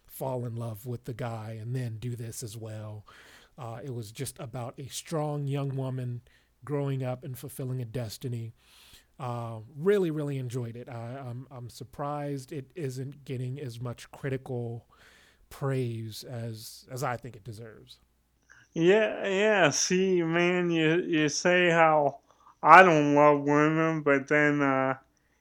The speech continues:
Speaker 2: you just said how it benefited from, uh, not having the, the, uh, love story.
Speaker 1: Well, I mean, yeah, that, I
Speaker 2: Mm.
Speaker 1: think it's important for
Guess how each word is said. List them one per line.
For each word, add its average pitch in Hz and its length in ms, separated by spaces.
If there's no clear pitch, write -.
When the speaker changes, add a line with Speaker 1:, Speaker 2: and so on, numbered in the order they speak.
Speaker 2:
you 156 220
just 156 320
said 160 220
how 147 280
it 139 160
benefited 151 1000
from, 139 420
uh, 139 260
not 151 400
having 151 680
the, 147 300
the, 147 280
uh, 139 360
love 156 420
story. 123 720
Speaker 1:
Well, 370 200
I 370 60
mean, 392 200
yeah, 214 440
that, 214 200
I 196 140
Speaker 2:
Mm. 147 80
Speaker 1:
think 226 160
it's 233 160
important 220 560
for 190 600